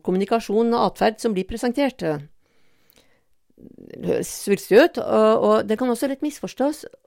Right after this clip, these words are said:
fordi tankene kan fort vandre til manipulasjon og utpressing, men det er ikke det som menes her da. Altså, den viktigste forutsetningen som sånn sett ikke står nedskrevet, er at alt skal brukes for å styrke dem vi kommuniserer med.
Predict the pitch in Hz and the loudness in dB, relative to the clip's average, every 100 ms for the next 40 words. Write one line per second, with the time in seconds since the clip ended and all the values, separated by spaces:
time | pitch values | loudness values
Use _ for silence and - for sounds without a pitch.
0 | _ _ _ - 233 240 - - 262 - | _ _ _ -4 -2 -2 -4 -6 -6 -6
1 | 170 190 240 240 240 247 185 180 - 208 | -8 -4 -4 -4 -2 -2 -2 -6 -4 -4
2 | 208 220 220 226 226 220 214 233 233 202 | -2 -4 -2 -4 -4 -4 -2 -2 0 -2
3 | 180 - 202 190 262 269 - - - _ | -2 -4 -6 -2 -2 -2 -8 -20 -20 _
4 | 214 - 165 160 170 185 202 196 233 233 | -4 -2 -4 -2 -2 -2 -4 -2 -2 -2
5 | 220 233 247 254 - _ _ _ _ _ | -2 -2 -2 -2 -6 _ _ _ _ _
6 | _ _ - 196 220 220 254 277 - 160 | _ _ -6 -2 0 0 0 -2 -8 -10
7 | - 220 190 170 175 170 214 269 247 233 | -6 -4 -2 -2 -6 -4 -2 0 0 -2
8 | 240 - _ _ - - 180 208 214 185 | -4 -12 _ _ -14 -10 -8 -8 -10 -10
9 | 208 190 160 - 175 247 - 185 190 - | -6 -6 -8 -8 -6 -6 -6 -8 -10 -12
10 | - - 180 - 196 196 196 - 151 - | -14 -12 -12 -8 -10 -6 -8 -10 -14 -12
11 | 208 - - 208 - 190 185 185 190 196 | -12 -12 -12 -12 -12 -10 -8 -10 -10 -8
12 | 214 - 202 214 269 | -8 -8 -8 -6 -8